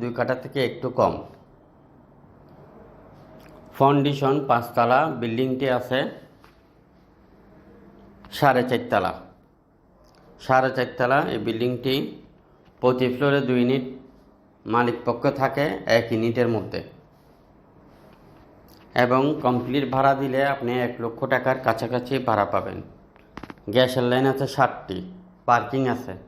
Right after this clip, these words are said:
ইন্টেরিয়র ডেকোরেশন করা, পার্কিং সহ ইন্টেরিয়র ডেকোরেশন করা, এবং ছাদের উপর রয়েছে গার্ডেন এবং পশু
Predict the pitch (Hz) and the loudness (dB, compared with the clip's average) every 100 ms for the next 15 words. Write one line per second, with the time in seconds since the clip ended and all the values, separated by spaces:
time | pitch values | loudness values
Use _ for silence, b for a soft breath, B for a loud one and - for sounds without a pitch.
0 | _ _ _ _ _ _ 127 127 127 139 | _ _ _ _ _ _ 0 0 4 4
1 | 139 127 113 117 113 131 135 127 120 143 | 4 2 2 0 0 -2 0 2 2 0
2 | - - - 110 - 127 131 127 139 123 | -4 -18 0 2 2 -2 -4 0 0 0
3 | 131 120 117 110 123 113 107 98 - 117 | 0 -2 0 0 2 0 0 -2 -4 -6
4 | 117 107 113 - - - B B B B | -2 0 0 -4 -18 -20 B B B B
5 | - 123 135 143 139 240 - - - _ | 2 4 6 4 2 -4 -12 -20 -20 _
6 | - - 139 135 151 147 143 139 127 135 | -20 0 4 4 4 2 2 2 2 0
7 | 151 120 117 113 123 135 160 - 107 120 | -4 2 4 4 2 -2 -6 -8 -2 0
8 | 135 147 - - - - - - 123 127 | 0 -2 -6 -12 -18 -16 -18 0 4 4
9 | 127 | 4